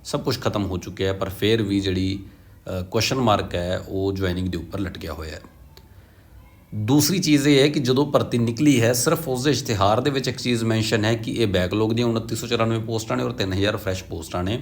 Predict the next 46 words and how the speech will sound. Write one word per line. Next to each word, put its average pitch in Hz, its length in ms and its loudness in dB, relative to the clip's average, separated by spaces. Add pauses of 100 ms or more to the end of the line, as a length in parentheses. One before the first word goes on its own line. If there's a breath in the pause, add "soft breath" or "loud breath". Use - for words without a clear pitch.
(560 loud breath)
ਉਸ 120 160 0
ਤੋਂ 151 140 -2
ਸਿਵਾਏ 110 720 2
ਇਸ 113 280 -6
ਦੇ 127 80 -2
ਵਿੱਚ 123 220 -2
ਹੋਰ 117 200 -4
ਕੋਈ 143 220 2
ਵੀ 143 100 0
ਇੱਦਾਂ 107 260 0
ਦੀ 110 80 0
ਚੀਜ਼ 101 280 -2
ਨਹੀਂ 104 320 0
ਹੈ, 110 80 0
ਕਿਸੇ 117 380 -2
ਵੀ 123 280 2
ਨੋਟਿਸ 107 380 0
ਦੇ 113 100 -2
ਵਿੱਚ 98 200 -2
ਇੱਦਾਂ 92 200 -2
ਨਹੀਂ 98 120 0
ਲਿਖਿਆ 90 260 -4
ਗਿਆ 92 320 -2 (480 loud breath)
ਕਿ 107 140 2
ਇਹ 107 60 4
ਬੈਕਲੌਗ 101 480 2
ਹੈ 113 120 4
ਤੇ 110 180 -4
ਇਹ 117 220 0 (240)
ਫਰੈਸ਼ - 280 -8
ਹੈ। - 100 -12 (1600 loud breath)
ਭਰਤੀ 113 360 0
ਭਰਤੀ 107 360 -2
ਹੀ 120 80 2
ਵਾਂਗੂ 120 300 2
ਹੁੰਦੀ 113 180 2
ਹੈ 123 80 2
ਕਿ 127 60 -2
ਪਹਿਲੀ 117 300 2
ਲਿਸਟ 107 280 0
ਵਿੱਚ 104 220 0
ਫਰੈਸ਼ 104 300 -2
ਪੋਸਟਾਂ 104 340 -4
ਭਰੀਆਂ 98 300 -2
ਜਾਂਦੀਆਂ 101 360 0
ਨੇ, - 160 -2